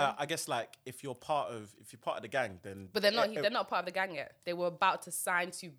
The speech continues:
Speaker 2: be part of the gang.
Speaker 1: Oh,
Speaker 2: <laughs>
Speaker 1: okay,
Speaker 2: And
Speaker 1: okay.
Speaker 2: Russia was like,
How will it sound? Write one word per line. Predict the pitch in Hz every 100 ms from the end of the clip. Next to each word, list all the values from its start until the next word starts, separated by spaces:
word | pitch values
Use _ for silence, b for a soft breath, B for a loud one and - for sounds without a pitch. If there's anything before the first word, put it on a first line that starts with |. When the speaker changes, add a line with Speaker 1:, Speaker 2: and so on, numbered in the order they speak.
| -
Speaker 2:
be | 190 226 233
part | - 165 135
of | 135
the | 156
gang. | 120
Speaker 1:
Oh, | 139 151 151 147 143 131 123
Speaker 2:
<laughs> | 226
Speaker 1:
okay, | 147 147 143 135 -
Speaker 2:
And | 285 - 269
Speaker 1:
okay. | 269 147 151 147 135 123
Speaker 2:
Russia | 226 226 233
was | 214
like, | 196 190 175